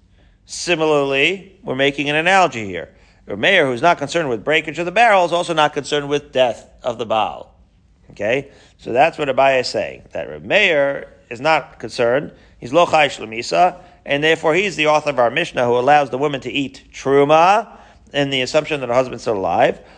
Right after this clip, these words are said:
whereas Rabbi Yehuda is concerned about the breakage of a barrel, he's concerned about the death of the husband, and therefore he is going to, yes, he's the author of our brisa,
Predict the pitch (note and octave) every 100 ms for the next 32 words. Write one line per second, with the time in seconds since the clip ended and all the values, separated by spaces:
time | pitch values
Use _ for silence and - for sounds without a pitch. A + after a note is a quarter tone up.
0 | _ B2+ A#2 A#2 C3 F#3 B3 G#3+ F3 D#3+
1 | C#3+ C3 E3 D3 B2+ G#2 A#2 A2+ F#2+ F#2+
2 | G2 F3 F3+ F3 E3+ A#2+ - B2 B2+ A2+
3 | G#2+ G2 B2+ A#2 B2+ G#2+ F#2+ G2 D2+ -
4 | D3+ G#3 F#3 G3+ F#3+ - _ _ _ _
5 | _ _ _ _ _ _ - - - _
6 | _ _ C3+ D3 C#3 C3+ C3+ C3 - C3+
7 | C3 B2 C#3+ C#3 C#3 B2+ A2 C#3+ C#3+ C#3+
8 | C#3+ C#3 C3+ B2+ B2 - _ _ _ _
9 | A#2 D#3 F#3+ - - - _ C3+ D#3 B2+
10 | C#3 C#3+ C#3 C3 A#2+ A2+ G#2+ D#3 G#3 G#3
11 | D3+ C#3 C#3